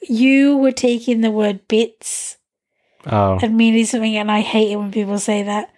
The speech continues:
Speaker 2: Do you hate it more than the word genitalia?
Speaker 1: Yes. It's like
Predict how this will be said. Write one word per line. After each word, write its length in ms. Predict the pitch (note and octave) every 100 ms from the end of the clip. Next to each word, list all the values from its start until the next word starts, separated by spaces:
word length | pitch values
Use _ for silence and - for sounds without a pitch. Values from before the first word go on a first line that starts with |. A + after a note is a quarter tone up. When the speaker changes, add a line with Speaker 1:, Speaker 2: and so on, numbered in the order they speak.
| _ _ -
Speaker 2:
Do 80 |
you 60 | A#2
hate 200 | B2+ A#2+
it 80 | A#2+
more 200 | A#2 A#2+
than 100 | A#2
the 80 | A2+
word 240 | A2 G#2+
genitalia? 840 | - G#2+ G#2 - G#2+ G#2 G#2 A#2 A#2 _ _ _ _ _ _ _ _ _
Speaker 1:
Yes. 500 | B3 C4+ A3+ - - - _ _ - -
It's 240 | - - -
like 420 | F#4+ G4 G4 -